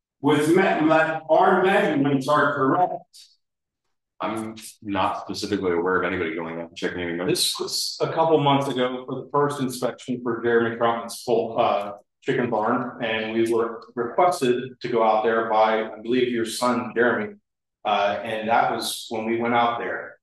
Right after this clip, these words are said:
Speaker 3: The second time, we also went out there with Jeremy, uh, went through, followed him in, did not spray tires, followed Jeremy in, walked around the property, did not wear a suit, had the exact same procedures we did the first time. We were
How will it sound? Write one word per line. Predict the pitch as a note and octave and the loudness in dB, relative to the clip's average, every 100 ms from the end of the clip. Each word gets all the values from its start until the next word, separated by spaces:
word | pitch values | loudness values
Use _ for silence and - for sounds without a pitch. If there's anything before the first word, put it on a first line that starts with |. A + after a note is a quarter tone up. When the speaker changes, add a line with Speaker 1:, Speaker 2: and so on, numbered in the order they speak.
| - | -10
Speaker 3:
The | A#2 | -2
second | G3 G3+ D3+ | 2 2 0
time, | - A#2+ B2+ B2 - | -4 -4 -4 -6 -6
we | A#2 | 0
also | B2+ D3+ C#3 | 2 2 0
went | A#2+ A2 | -4 -2
out | A2 | -2
there | A2+ A2 | -2 -2
with | G#2+ A#2 A#2 - | -4 -8 -10 -10
Jeremy, | G#2+ G#2 G#2+ G#2+ G#2+ _ _ F#2 | -8 -6 -6 -10 -12 _ _ -4
uh, | F2+ - - - - | -2 -2 -6 -16 -14
went | A2 A2 | -12 -12
through, | A2 G#2+ G#2+ - | -12 -12 -10 -4
followed | - A2 A2 A2+ | 0 2 2 -2
him | G#2+ | -6
in, | A#2+ A2+ G#2+ - _ - | -4 -4 -6 -12 _ -16
did | F#2 | -8
not | F#2+ F2+ | -6 -6
spray | - F#2 | -6 -8
tires, | F2+ F2+ D#2+ D2 - - _ - | -4 -2 -2 -4 -10 -16 _ -2
followed | A2 G#2+ G#2+ | 2 4 2
Jeremy | A#2 A2+ G#2+ | 2 2 0
in, | A2 A2+ G#2 | -4 -6 -2
walked | G#2+ - | 0 2
around | A2 G#2+ | 2 0
the | A2 | 2
property, | B2 A2+ G#2+ G2+ - _ _ | 2 2 0 -4 -10 _ _
did | G2 F#3 | -8 -6
not | G3+ G#2 | -6 -4
wear | F#3+ | -4
a | |
suit, | F#3+ - G#2 - - _ _ _ | -4 -6 -6 -8 -10 _ _ _
had | A2+ A2 | -4 -2
the | |
exact | G#2+ A#2+ A#2+ A#2+ | -2 2 2 2
same | B2 A#2+ | -2 -4
procedures | G#2+ - A#2+ A#2 G#2+ | -6 -4 0 -2 -2
we | A2+ | -6
did | G2 | -8
the | - | -2
first | C#3 C3 | 0 0
time. | - - - - _ _ _ _ _ _ | -4 -10 -12 -18 _ _ _ _ _ _
We | B2 | 0
were | B2 C#3 C3+ - | 4 2 0 -6